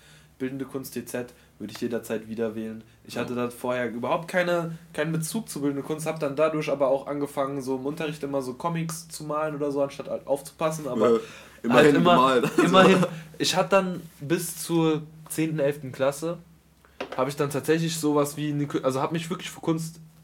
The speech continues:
Speaker 1: wie man sich halt als kleines Kind so dafür interessiert, so.
Speaker 2: Ja.
Speaker 1: Und das, allein, dass wir in die Kunstausstellung gegangen sind, am Anfang war's halt nur so cool, weil,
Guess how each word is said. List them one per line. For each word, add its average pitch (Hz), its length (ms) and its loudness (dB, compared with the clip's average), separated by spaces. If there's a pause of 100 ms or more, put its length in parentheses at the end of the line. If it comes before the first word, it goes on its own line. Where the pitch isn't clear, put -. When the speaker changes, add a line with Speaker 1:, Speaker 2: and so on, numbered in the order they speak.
(1000)
Speaker 1:
wie 98 140 -12
man 107 180 -2
sich - 160 -10
halt 101 140 -4
als 92 280 -6 (160)
kleines 98 300 -8
Kind 104 220 -12
so 107 120 -4 (320)
dafür 120 260 -4
interessiert, 117 580 -2
so. 90 260 -4
Speaker 2:
Ja. 110 160 2 (140)
Speaker 1:
Und 107 340 0 (880)
das, 139 200 2
allein, 156 320 2
dass 170 160 0
wir 165 60 0
in 160 40 0
die 156 60 -2
Kunstausstellung 135 560 -2
gegangen 113 260 -2
sind, 110 100 -6
am 107 120 -2
Anfang 135 260 -2
war's 127 140 -4
halt 131 100 -4
nur 131 80 -4
so 117 140 -6 (100)
cool, 127 140 0
weil, 123 200 4